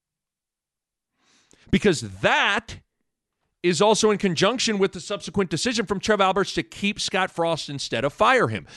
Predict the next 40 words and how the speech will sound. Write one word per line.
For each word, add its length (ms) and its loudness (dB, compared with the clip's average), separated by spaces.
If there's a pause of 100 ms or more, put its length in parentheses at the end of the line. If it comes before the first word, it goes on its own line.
(140)
The 100 4
announcement 560 0
after 160 -2
the 120 2
Ohio 220 0
State 360 0
game 400 -2 (280)
that 180 2
Scott 300 2
Frost 260 2
is 80 -8
coming 360 -2
back 420 0 (240)
and 100 -2
then 120 2
Frost 400 0
making 280 -2
the 80 -4
staff 360 0
changes 480 -4
is 180 -10
all 320 6
a 60 -2
part 280 -4
of 60 -10
this 160 -6
saga 380 -2
and 120 -4
story. 440 -4 (1900)
That 380 0
decision 560 0
was 180 0
wondered 420 -2
about 360 -2
for 240 0
months 640 -2
leading 300 -2
up 180 -8
to 220 -2
it 180 0